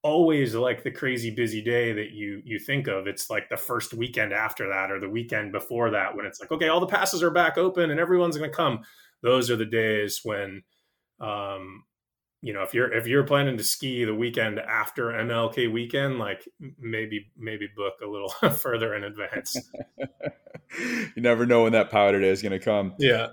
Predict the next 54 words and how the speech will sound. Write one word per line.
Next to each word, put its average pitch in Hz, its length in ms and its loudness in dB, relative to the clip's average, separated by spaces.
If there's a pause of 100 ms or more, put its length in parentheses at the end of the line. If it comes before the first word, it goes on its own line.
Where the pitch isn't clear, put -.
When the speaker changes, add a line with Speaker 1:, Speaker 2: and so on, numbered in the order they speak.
Speaker 2:
All 107 80 6
right, 113 200 10
Brian, 117 480 6
I, 117 440 6
I, 113 400 4 (320)
with 123 240 2
that, 131 240 12
I 120 120 10
will 117 120 6
let 117 140 10
you 113 100 4
get 110 160 2
back 110 220 8
to 104 80 -2
your 101 100 0
day. 101 420 6
I - 140 2
really 104 440 4
appreciate 98 600 -2
your 90 80 -4
time, 95 480 0
especially 98 400 -2
given 95 400 -2
everything 117 400 2
that 104 60 -2
you're 101 100 -4
doing. 98 400 -2
It's 92 160 -6
now 104 160 2
November, 101 400 0
recording 98 380 -2
this 98 160 -6
on 95 80 -4
November 95 400 -4
first, 98 480 -4 (500)
and 101 300 2
you 113 100 4
will, 131 240 10
we 120 120 6
will 143 180 10
be 143 80 4
skiing 147 400 6
at 135 100 8
Loon 147 240 8
this 131 180 4
month, 104 300 4
one 110 140 4
way 120 140 8
or 117 100 10
the 113 140 8
other, 120 220 10
most 113 240 4
likely. 110 380 6
So 104 360 4